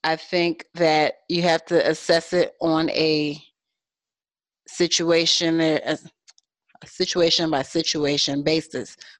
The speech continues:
because, you know, sometimes the, the distraction comes from, "I really don't feel like doing this." And other times it's because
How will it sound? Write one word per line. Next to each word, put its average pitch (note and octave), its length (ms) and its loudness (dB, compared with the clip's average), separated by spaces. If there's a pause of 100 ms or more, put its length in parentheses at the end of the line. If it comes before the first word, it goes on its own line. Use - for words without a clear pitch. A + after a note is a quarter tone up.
(160)
because, C#3+ 760 -4 (840)
you D#3 100 2
know, C#3 160 2
sometimes D#3 1000 -2 (1200)
the, D#3 560 4 (1300)
the E3+ 140 2
distraction E3 640 0
comes E3+ 280 -2
from, D#3+ 220 0
"I C3 120 -2
really E3 280 4
don't D3 240 0
feel D#3 220 2
like C#3+ 240 0
doing E3+ 320 2
this." - 480 -12 (420)
And D3+ 140 -6
other G#3+ 280 4
times D3+ 640 -2 (120)
it's E3+ 220 -2
because E3+ 640 -2